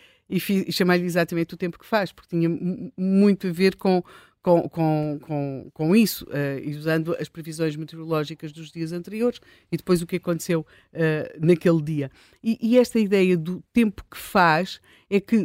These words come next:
nós, muitas vezes, para lá do tempo que faz, temos vários, várias coisas, que era o tempo que nós achamos que devia fazer,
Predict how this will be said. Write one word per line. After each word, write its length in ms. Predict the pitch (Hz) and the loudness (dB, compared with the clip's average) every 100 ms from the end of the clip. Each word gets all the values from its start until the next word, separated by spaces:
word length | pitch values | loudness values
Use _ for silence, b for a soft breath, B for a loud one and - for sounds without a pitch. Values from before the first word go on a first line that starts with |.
| 185 | 4
nós, 380 | 202 214 180 | 4 6 4
muitas 280 | 185 180 202 | 2 -2 -4
vezes, 200 | 190 190 | -2 -4
para 120 | - | -2
lá 200 | 190 202 | 0 2
do 120 | 185 175 | 2 -2
tempo 280 | 185 170 | -6 -6
que 80 | - | -10
faz, 340 | - 170 180 - | -4 0 0 -2
temos 420 | 208 202 208 - _ _ _ _ _ _ - | -2 -2 -4 -10 _ _ _ _ _ _ -14
vários, 420 | 185 202 202 202 | 2 4 4 0
várias 580 | 170 190 190 190 185 175 | -2 2 2 4 2 0
coisas, 340 | - 196 185 175 - | 0 0 0 -4 -2
que 100 | 180 | 0
era 100 | 165 | 0
o 160 | 170 | -2
tempo 300 | 151 247 226 | -2 0 0
que 80 | - | -2
nós 180 | 190 165 | -8 -8
achamos 360 | 165 175 165 - | -10 -12 -14 -18
que 100 | 165 | -20
devia 220 | 175 180 | -12 -12
fazer, 600 | - 175 151 165 170 | -8 -8 -4 0 0